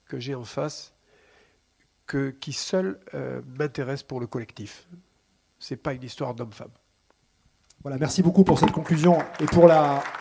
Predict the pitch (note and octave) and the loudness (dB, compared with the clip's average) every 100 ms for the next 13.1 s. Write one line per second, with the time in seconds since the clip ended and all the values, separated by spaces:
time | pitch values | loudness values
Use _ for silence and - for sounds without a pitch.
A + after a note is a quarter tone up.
0 | - - - - - - - - - - | -10 -10 -12 -12 -12 -12 -10 -10 -12 -10
1 | - - - - - - - - - - | -10 -12 -12 -14 -12 -16 -16 -20 -20 -20
2 | - - - - - D3+ E3 G3 G3 G#3+ | -20 -20 -20 -20 -8 -4 6 8 10 12
3 | G#3+ E3+ D#3+ F3+ - E3 D3+ D3 C3+ C3 | 10 8 4 2 2 4 6 4 2 -2
4 | C3 C#3 D3 C3 D3 C#3+ C#3 D#3 - D3 | -10 -18 -6 -2 -2 -2 -2 -2 0 0
5 | C3+ C#3+ D#3 D3+ F3+ D3 D3 D3 C#3 D#3+ | 0 4 4 6 4 0 0 -2 -4 -4
6 | D#3 C#3 C#3+ C3 C#3 C#3 - C#3 - C#3 | -6 -6 -4 -4 -6 -6 -6 -8 -6 -6
7 | B2+ B2 - C#3+ C#3+ C#3+ C3+ C3 C3 C3+ | -6 -8 -8 -8 -8 -8 -8 -8 -8 -8
8 | B2 G#2+ _ _ _ _ _ C3+ C3 C#3+ | -12 -14 _ _ _ _ _ -6 -4 -2
9 | C#3+ C#3 - _ C3 B2+ C#3+ - C3+ C#3 | -2 -6 -16 _ -12 -8 -6 -4 -4 -2
10 | C#3+ C#3 _ _ _ _ _ _ _ _ | -4 -6 _ _ _ _ _ _ _ _
11 | _ C3 C#3 C#3+ D3 D3 D3 E3 _ _ | _ -6 -2 0 0 0 -4 -6 _ _
12 | - D3 C#3 C#3+ C#3+ C3+ C#3+ D3 D#3 E3+ | -8 -4 -2 0 0 0 0 0 0 0